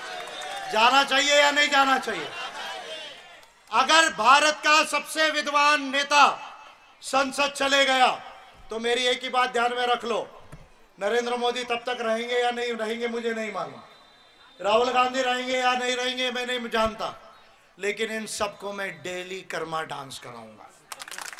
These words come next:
इनको मैं डेली कर्मा डांस कराऊंगा। जो बात आज तक भारत के संविधान में नहीं हुई, भारत के कानून में नहीं हुई, वो काम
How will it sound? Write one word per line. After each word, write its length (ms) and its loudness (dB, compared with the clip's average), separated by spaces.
इनको 300 2
मैं 240 4
डेली 360 4
कर्मा 400 4
डांस 300 0
कराऊंगा। 800 2
जो 180 6
बात 460 6
आज 380 8
तक 200 4
भारत 380 6
के 120 4
संविधान 600 4
में 100 2
नहीं 200 2
हुई, 280 -4
भारत 460 8
के 120 6
कानून 480 4
में 180 4
नहीं 220 4
हुई, 300 -2
वो 120 2
काम 400 2